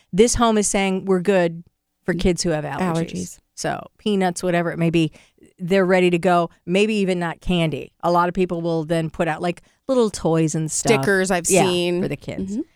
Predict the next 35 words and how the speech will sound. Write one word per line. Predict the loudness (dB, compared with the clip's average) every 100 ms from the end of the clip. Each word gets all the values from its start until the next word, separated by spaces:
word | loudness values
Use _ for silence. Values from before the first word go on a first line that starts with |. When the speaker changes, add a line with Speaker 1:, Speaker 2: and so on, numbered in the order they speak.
| _
Speaker 1:
Um, | -2 0 0
the | 4 4
other | 6 4 2
this | 0 0
year, | 0 0
it's | 0 0
a | 2
newer | 4 4 4 2
thing, | 0 -2 -2 -4 -8 _ _ _
um, | 2 4 2
is | 2 2 2
the | 0
blue, | 0 0 2 6 6 4 -2 -12 _ _ _ _ _ _ -4
the | -4
color | 0 2 4 2
blue, | 2 4 4
whether | 4 2 0
it's | -2 -4
a |
blue | -2 -2
pumpkin | -2 0 0 2 2 2 2 0 -6 _ _
or | 0 0
blue | 2 2 4
ribbons | 6 6 4 2
or | 2
whatever. | 2 4 4 4 2 -2 _ _ _ 0
Um, | 0 0
a | 0 0
mom | 2 4 6 6 6 4
who | 2 0
has | 0 0 2 2
a | -2
child | -2 0 0 0 -2 -6 _ _
with | -4 -4
autism | -4 -6 -6 -10 -8 -10